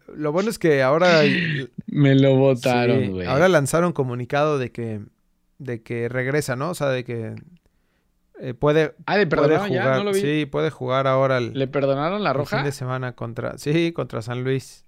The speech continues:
Speaker 2: No, mames. No puede ser, güey.
Speaker 1: Este,
Speaker 2: No puede
Speaker 1: oye,
Speaker 2: ser.
Speaker 1: lo del empate de, de Pachuca al ochenta y cuatro, eh,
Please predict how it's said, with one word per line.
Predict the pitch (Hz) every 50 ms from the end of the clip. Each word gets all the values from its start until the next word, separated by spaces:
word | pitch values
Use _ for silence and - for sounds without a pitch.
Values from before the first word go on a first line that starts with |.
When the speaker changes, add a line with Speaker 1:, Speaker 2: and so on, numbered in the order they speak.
| _ _ _
Speaker 2:
No, | 98 98 98 98 92
mames. | 90 - 76 73 78 69 60 53 - 104 _ _ _ _ _ _ _ -
No | 127 107 104 110
puede | - 110 107 98 92
ser, | - - 87 -
güey. | 135 127 123
Speaker 1:
Este, | 113 - - - 139 135 131 127 127 127 123 123 120 117 - - _ _ _ _ _ _ _ _ _ -
Speaker 2:
No | - 117 113 135
puede | - 107 101 101 -
Speaker 1:
oye, | 147 160 175
Speaker 2:
ser. | 170
Speaker 1:
lo | 165 160
del | 160 156 151
empate | 151 151 135 160 180 185 180 - 202 196 175
de, | 135 131 117 110 107 - -
de | 104 - 127 117 117 113 113 113 113 113 110 -
Pachuca | - 117 110 - - 135 - 160
al | 151 135
ochenta | 120 - 120 113 110 110
y | 110
cuatro, | - 135 135 131 - 156 165 156 139 127 120 - _ _ _ _ _ _ _ _
eh, | 123 117 117 113 110 107 107